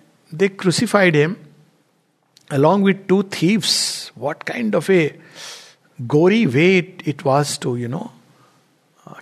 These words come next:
kill a human being. And then out of that, a kind of humanism was born. That purpose. Now you see the Kurukshetra war. What has survived the Kurukshetra war? The one undisputed thing.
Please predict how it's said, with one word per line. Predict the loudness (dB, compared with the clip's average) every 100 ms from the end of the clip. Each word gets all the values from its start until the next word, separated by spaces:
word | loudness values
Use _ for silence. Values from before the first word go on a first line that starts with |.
| -2
kill | 2 4
a |
human | 4 2 0 -4
being. | -8 -12 -18 _ _ _ _ _ _ _ _ -12
And | -8
then | -6 -4
out | -4 -2
of | -2 -2
that, | 0 2 2 2 0 -8 -20 _
a | -16 -16 _
kind | -2 0 2
of | 0 0
humanism | 0 2 2 2 0 -2
was | -4 -6
born. | -6 -2 -2 -2 -8 -20 _ _ _ _ _
That | -6 -6 -2
purpose. | -4 -4 -10 -10 -12 -14 _ _ _ _
Now | -4
you | -2 -2
see | -2 0
the | -2
Kurukshetra | -2 -4 -2 -4 -2 -2
war. | 0 -2 -6 -16 _ _ _ _ _ _
What | -2 2
has | 2
survived | 2 2 2 2 2 -2
the | -6
Kurukshetra | -8 -6 -6 -6 -12
war? | -14 -14 -10
The | -8 -8
one | -4 -2 0 0 0 -6 -4
undisputed | 0 2 2 0 -2 -4 -2 -6 -10
thing. | -18